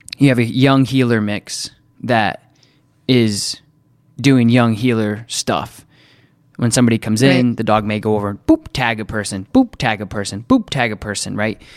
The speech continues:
Speaker 1: So that's herding instinct, that's protect-, potential protective instinct. It doesn't matter really why it's happening, but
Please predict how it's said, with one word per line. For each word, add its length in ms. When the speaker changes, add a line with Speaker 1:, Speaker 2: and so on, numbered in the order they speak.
Speaker 1:
So 140
that's 220
herding 340
instinct, 480
that's 260
protect-, 400
potential 380
protective 420
instinct. 380
It 80
doesn't 240
matter 260
really 240
why 320
it's 160
happening, 460
but 160